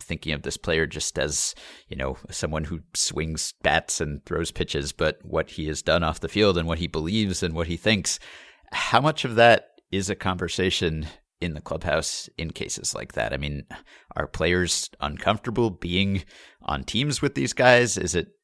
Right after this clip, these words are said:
all just kind of swept under the rug because you have to be with people all the time, every day for months and months at a time? I mean, how much is that, you know, kind of behind closed doors, something that players discuss or that makes them uncomfortable?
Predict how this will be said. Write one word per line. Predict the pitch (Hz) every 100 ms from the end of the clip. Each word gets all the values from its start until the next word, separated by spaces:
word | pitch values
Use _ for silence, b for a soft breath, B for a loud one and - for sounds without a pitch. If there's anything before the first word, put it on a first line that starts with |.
| -
all | 78 87
just | - - -
kind | 92 85
of | 78 - -
swept | - 87 - 92
under | 85 78
the | 69
rug | 71 92 85
because | 85 - 73
you | 76 71 - _
have | - 73 73 -
to | 80 -
be | - 69
with | 80 92 -
people | 87 - 87 85 B B B B
all | - - 95
the | 92
time, | 85 82 87
every | 82 87 82
day | 71 85 85
for | - 82 80 - -
months | 71 80 -
and | 90 76
months | 85 -
at | 82
a | 85
time? | - 76 85
I | -
mean, | 82 80 - B B B
how | -
much | 95 107 -
is | 90
that, | - 85 78 _
you | 90
know, | 82 78
kind | - 80
of | 73
behind | 82 78 80
closed | 80 80 78 -
doors, | 85 80 80 - - B B B
something | - - - 76 73
that | 73 - _ -
players | 71 71 71 - - -
discuss | 71 - 80 -
or | 71
that | 73 -
makes | 76 -
them | -
uncomfortable? | 73 - 90 - - -